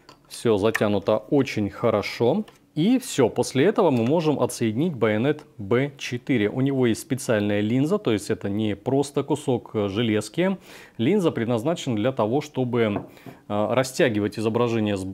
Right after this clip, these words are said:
с объектива Б четыре на всю площадь матрицы размером шесть К. После этого нам необходимо еще убрать отсюда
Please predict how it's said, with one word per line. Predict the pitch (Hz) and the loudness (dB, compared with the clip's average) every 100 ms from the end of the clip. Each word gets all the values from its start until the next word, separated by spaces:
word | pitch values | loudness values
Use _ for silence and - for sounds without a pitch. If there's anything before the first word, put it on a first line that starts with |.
| - | -14
с | - - | -6 -4
объектива | 104 123 - 110 104 92 117 | -2 -4 -2 2 2 0 -8
Б | 107 147 | 0 0
четыре | 147 131 - 214 190 | 0 -4 -2 0 2
на | 117 127 135 | 2 2 0
всю | 135 - 147 | -2 0 0
площадь | 147 - 123 131 120 - - | 0 -2 0 0 -4 -8 -2
матрицы | 120 131 101 95 - 98 | 0 0 -2 -6 -4 -2
размером | 95 95 135 143 110 | -2 -2 0 0 -2
шесть | - - 113 - - | -6 -4 -4 -4 -4
К. | 127 101 - - - - - - | 2 2 0 -14 -20 -20 -12 -2
После | 151 - 135 | 0 2 2
этого | 120 113 | 4 2
нам | 110 117 107 | 2 2 2
необходимо | 107 - 110 110 107 | 0 0 -2 0 0
еще | 104 - 110 | -2 -2 -2
убрать | 110 127 120 117 104 | 0 0 2 2 2
отсюда | 110 - 127 107 101 90 | -4 -2 -2 2 0 -2